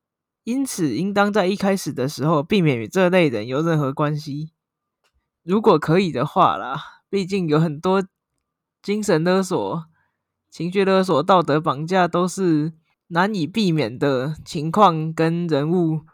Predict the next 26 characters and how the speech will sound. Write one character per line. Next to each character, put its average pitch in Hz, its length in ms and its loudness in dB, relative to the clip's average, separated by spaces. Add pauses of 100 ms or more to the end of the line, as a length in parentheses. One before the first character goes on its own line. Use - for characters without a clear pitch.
(2000)
他 285 160 -2
们 233 240 2
对 233 220 0
你 170 100 0
的 165 280 0
阿 208 180 4
谀 160 240 2
和 175 260 -2
信 170 300 -4
赖， 160 220 0
在 202 180 0
起 - 220 -4
初 202 180 0
的 190 100 4
时 165 220 0
候 175 180 6
可 - 160 -4
能 92 140 -6
会 190 160 0
让 185 240 0
你 147 160 -4
感 - 260 -6
到 185 220 2
很 117 140 -4
荣 85 240 -10
幸。 151 240 -10